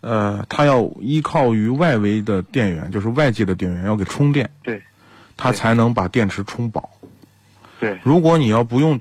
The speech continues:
Speaker 1: 不借用外围的电源，就是外的电源给它充电的话，它自己是充不饱的。
Speaker 2: 哦。
Speaker 1: 你即使是一直就，哪怕你是一直，就是，呃，就是比如说高速巡航啊，一直这么开，
Speaker 2: 对。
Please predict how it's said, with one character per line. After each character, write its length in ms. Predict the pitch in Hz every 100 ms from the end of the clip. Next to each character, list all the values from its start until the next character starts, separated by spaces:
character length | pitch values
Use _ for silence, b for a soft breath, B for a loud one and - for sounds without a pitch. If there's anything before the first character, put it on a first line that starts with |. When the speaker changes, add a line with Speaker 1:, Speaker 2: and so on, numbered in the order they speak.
| -
Speaker 1:
不 140 | 127
借 200 | - 156
用 200 | 120 113
外 160 | 135 110
围 120 | 92
的 80 | 104
电 220 | 123 104
源， 180 | 90 95
就 80 | 98
是 100 | 110
外 200 | 147 113
的 80 |
电 180 | 101 110
源 80 | 92
给 120 | 95
它 80 | 92
充 260 | - 131 131
电 180 | 123
的 60 | 82
话， 180 | 87 87
它 100 | - 117
自 200 | - 147
己 140 | 92
是 120 | 107
充 220 | 98 - 147
不 120 | 110
饱 200 | - -
的。 120 | 50 - _ _ _ _
Speaker 2:
哦。 280 | - 110 98 b b b b
Speaker 1:
你 100 | -
即 280 | 107 - 170
使 200 | 147 104
是 200 | 104 123
一 120 | 147
直 220 | 110 104
就， 180 | 131 117 -
哪 220 | 104 98
怕 180 | - 123
你 160 | 101
是 100 | 90
一 160 | 104 123
直， 400 | 104 98 98 117 - B B B B
就 140 | - 101
是， 160 | -
呃， 880 | 92 92 - - - 53 50 50 - - - - -
就 100 | -
是 160 | 87 87
比 120 | -
如 80 | 90
说 120 | 90
高 200 | 92 104
速 120 | 101
巡 160 | 92 92
航 360 | 95 80 80 80
啊， 60 |
一 100 | 95
直 140 | 95 104
这 60 |
么 120 | 104 82
开， 160 | -
Speaker 2:
对。 180 | - 107